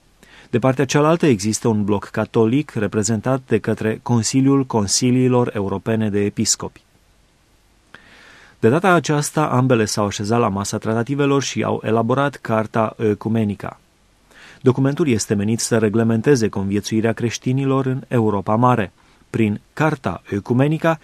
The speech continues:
bisericile europene dau un vileag intenția lor de a promova colaborarea pe toate planurile vieții bisericești.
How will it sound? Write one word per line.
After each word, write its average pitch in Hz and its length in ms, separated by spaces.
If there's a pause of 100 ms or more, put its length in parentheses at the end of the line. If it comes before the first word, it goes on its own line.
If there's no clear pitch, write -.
(200)
bisericile 127 720
europene 123 500
dau 98 180
un 98 120
vileag 120 420
intenția 113 520
lor 139 240
de 131 80
a 123 100
promova 131 500
colaborarea 117 640
pe 110 120
toate 143 260
planurile 123 520
vieții 101 400
bisericești. 113 720